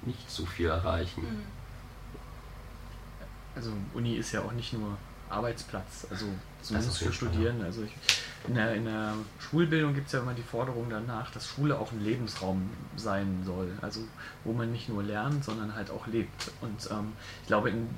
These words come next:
Speaker 3: der Beziehung ist es halt auch wichtig, einen vernünftigen Umgang miteinander zu kriegen und auch die Probleme der anderen halt auch mit in den Blick zu
Speaker 2: Mhm.
Speaker 3: kriegen. Also in dem Fall, denn das technische administrative Personal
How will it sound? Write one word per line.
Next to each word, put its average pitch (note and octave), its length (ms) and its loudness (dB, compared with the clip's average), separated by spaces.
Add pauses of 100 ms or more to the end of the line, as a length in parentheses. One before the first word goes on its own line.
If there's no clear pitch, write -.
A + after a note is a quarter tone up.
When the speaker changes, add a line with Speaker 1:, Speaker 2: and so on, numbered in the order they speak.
(200)
Speaker 3:
der B2+ 120 8
Beziehung B2 440 2
ist - 140 -4
es A#2+ 140 -4
halt G#2+ 120 4
auch A#2+ 160 -2
wichtig, B2 360 -4
einen A2 180 -2
vernünftigen A2+ 540 0
Umgang C#3 340 2
miteinander A2+ 440 0
zu A2+ 140 -6
kriegen C3+ 460 0 (300)
und - 120 0
auch - 140 2
die B2 80 0
Probleme A#2+ 500 4
der G#2+ 160 4
anderen G#2 360 0
halt G#2 180 -4
auch - 160 -6
mit A2 160 -4
in G#2+ 80 0
den G#2+ 140 -2
Blick C#3+ 200 0
zu A#2 120 0
Speaker 2:
Mhm. - 20 -6
Speaker 3:
kriegen. A2 440 -2 (360)
Also A2+ 200 -2
in G#2+ 100 0
dem A2 180 0
Fall, A#2 280 0
denn A2 180 -2
das A2+ 140 -6
technische A#2+ 440 -4
administrative A#2+ 720 -2
Personal A2+ 640 2